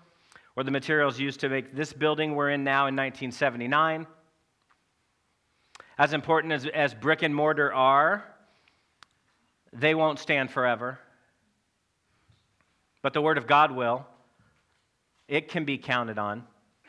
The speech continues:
It will endure. <clears throat> No fire or flood or tornado or earthquake can touch that, friends. It will endure, and all God's good plans will come to pass. Count on that. Don't count on much else,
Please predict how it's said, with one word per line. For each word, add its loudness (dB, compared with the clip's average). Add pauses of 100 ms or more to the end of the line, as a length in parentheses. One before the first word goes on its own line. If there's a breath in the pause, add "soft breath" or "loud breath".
(140)
It 0
will -2
endure. -6 (840 soft breath)
<clears throat> -
No 0
fire 6
or 2
flood 2
or 0
tornado 2
or 0
earthquake -4
can -8
touch -6
that, -2
friends. -8 (2250)
It 0
will 0
endure, 2
and 2
all 6
God's 2
good -6
plans -4
will -6
come -6
to -10
pass. -6 (720)
Count 2
on 2
that. 0 (1200)
Don't 2
count 2
on 0
much 0
else, -2